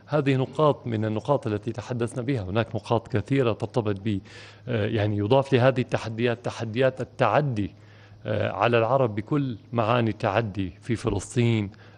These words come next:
آه، في الأقصى، التعدي على المقدسات وغيرها من الأشياء التي تواجهنا كدول عربية، آه، بالإضافة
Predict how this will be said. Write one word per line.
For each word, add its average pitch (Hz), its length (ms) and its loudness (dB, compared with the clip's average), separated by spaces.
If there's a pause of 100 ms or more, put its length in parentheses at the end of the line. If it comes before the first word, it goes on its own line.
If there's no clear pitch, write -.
آه، 107 120 -4
في - 180 0
الأقصى، 113 600 0 (260)
التعدي 123 480 2
على 113 200 4
المقدسات 113 840 2 (600)
وغيرها 120 800 2 (340)
من 110 160 -2
الأشياء 123 320 0
التي 110 280 -2
تواجهنا 117 520 0
كدول 107 480 2
عربية، 107 600 2 (440)
آه، 101 140 -2
بالإضافة 147 500 -2